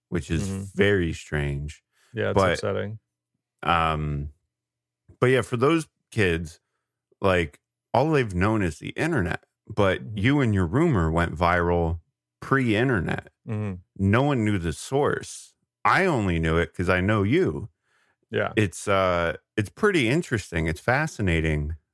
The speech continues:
Speaker 1: how something could spread so fast.
Speaker 2: Well, I put out flyers, and I kinda had a, um, I had a network set up already. I just had kind of a,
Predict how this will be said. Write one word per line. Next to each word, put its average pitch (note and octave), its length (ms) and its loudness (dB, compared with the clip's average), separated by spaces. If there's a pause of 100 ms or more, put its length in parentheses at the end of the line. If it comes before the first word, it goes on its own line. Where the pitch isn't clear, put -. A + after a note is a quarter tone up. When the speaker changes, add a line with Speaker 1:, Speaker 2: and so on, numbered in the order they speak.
(160)
Speaker 1:
how F#2 640 0
something F#2+ 320 -4
could - 180 -4
spread F#2+ 460 0
so - 180 -4
fast. G#2 640 -6 (880)
Speaker 2:
Well, D3 120 4
I E3+ 80 6
put E3+ 200 0
out C3+ 200 4
flyers, G#2 960 0 (340)
and A2+ 160 0
I A2+ 100 0
kinda A#2+ 300 0
had G#2+ 220 0
a, F#2 220 -2 (280)
um, F2+ 360 -2 (1400)
I A#2 100 0
had D3 160 6
a C3+ 80 4
network A#2 540 2
set A2 240 -2
up G2+ 160 -2
already. G2 500 0 (220)
I A2 100 -6
just G#2 240 -4
had G2 180 -4
kind G2+ 200 -4
of F2+ 160 -2
a, F2+ 360 -2